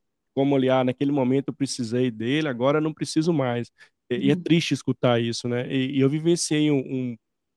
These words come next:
Speaker 1: um ponto, né, assim, por isso que eu gosto muito de falar desse, dessa parte emocional. Meu pai teve câncer e nessa oportunidade a gente tinha um, um pet, né? Tinha uma labradora dócil, igual um Mel mesmo. E, e por inc-, eu até arre-,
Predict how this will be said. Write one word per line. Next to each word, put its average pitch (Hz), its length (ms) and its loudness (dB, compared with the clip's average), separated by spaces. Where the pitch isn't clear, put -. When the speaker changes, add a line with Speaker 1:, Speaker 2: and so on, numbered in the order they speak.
Speaker 1:
um 135 100 -2
ponto, 151 440 2
né, 135 180 2
assim, 131 180 -4
por - 120 -6
isso - 60 -14
que 156 80 0
eu 143 340 -2
gosto 135 280 -2
muito 139 260 0
de - 60 -18
falar 123 200 0
desse, 123 280 -6
dessa 120 240 -12
parte - 220 -10
emocional. 123 640 -2
Meu 123 160 0
pai 131 180 -4
teve 151 260 -8
câncer 156 500 -4
e 127 140 0
nessa 139 280 0
oportunidade 156 680 0
a 151 40 -8
gente 175 180 -18
tinha 175 300 -4
um, 143 340 -4
um 147 120 -14
pet, 185 380 2
né? 135 200 -2
Tinha 135 200 -6
uma 135 180 2
labradora 123 500 -2
dócil, 117 520 -4
igual 123 280 0
um 135 140 0
Mel 123 320 0
mesmo. 135 380 -2
E, 147 480 0
e 147 60 -2
por 151 140 6
inc-, 143 140 2
eu 135 40 0
até 143 180 2
arre-, 185 140 0